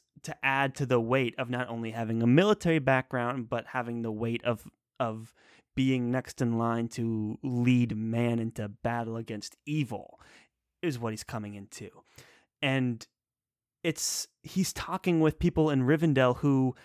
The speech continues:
haven't seen, <laughs> who are orcs haven't been there, and they, they are not in the Shadow of Mordor.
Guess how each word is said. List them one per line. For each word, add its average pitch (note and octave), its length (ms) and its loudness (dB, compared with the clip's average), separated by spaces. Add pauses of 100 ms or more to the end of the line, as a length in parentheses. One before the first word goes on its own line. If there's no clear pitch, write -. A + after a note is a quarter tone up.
(100)
haven't C3+ 500 -2
seen, D#3 560 2 (180)
<laughs> - 160 -20
who D3 160 2
are D3 140 2
orcs F3 380 2
haven't D3 420 0
been C3+ 440 0
there, G#2 340 -6
and B2 300 -2
they, C#3+ 300 -6
they C#3 200 2
are C#3+ 120 -2
not C#3+ 280 0
in D#3+ 180 -2
the C#3+ 60 0
Shadow A2+ 360 -4
of A2+ 60 -6
Mordor. A2+ 400 -6